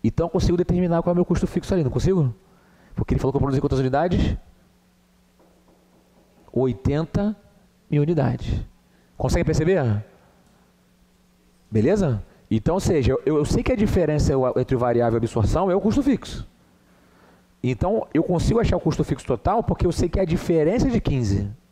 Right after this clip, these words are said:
entre os dois e eu produzi e vendi oitenta mil unidades. Então, eu sei qual é o meu custo fixo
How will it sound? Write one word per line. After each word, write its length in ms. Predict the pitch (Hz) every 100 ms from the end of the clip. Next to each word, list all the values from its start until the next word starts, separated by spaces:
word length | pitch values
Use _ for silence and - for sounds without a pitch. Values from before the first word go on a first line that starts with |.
| _ -
entre 180 | 98 123
os 80 | 120
dois 400 | 123 175 262 - - - - -
e 180 | 147
eu 220 | 151 180 202
produzi 520 | 160 160 151 127 185
e 20 |
vendi 340 | 175 156 139
oitenta 420 | 196 170 180 185 160
mil 280 | 151 180 - - - - - -
unidades. 480 | 160 190 180 123 117
Então, 180 | 165 175
eu 60 |
sei 400 | - 190 214 - -
qual 220 | - 147
é 80 | 175
o 20 |
meu 120 | 196
custo 260 | - 180 165
fixo 400 | 180 220 -